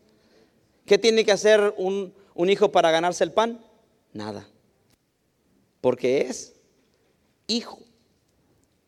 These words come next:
Y dice la Biblia, ahí en, eh, leímos en, en el libro de, de, ¿qué fue? Lucas. Lucas, no, Mateo seis,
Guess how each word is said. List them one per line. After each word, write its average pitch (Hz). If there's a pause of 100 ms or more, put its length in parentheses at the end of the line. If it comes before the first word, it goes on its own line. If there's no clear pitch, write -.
(480)
Y 160
dice 240
la 269
Biblia, 175 (960)
ahí 196
en, 190 (160)
eh, 147
leímos 190
en, 185
en 156
el 160
libro 202
de, 185
de, 131
¿qué 175
fue? 160
Lucas. 196 (760)
Lucas, 180
no, 170
Mateo 147
seis, 151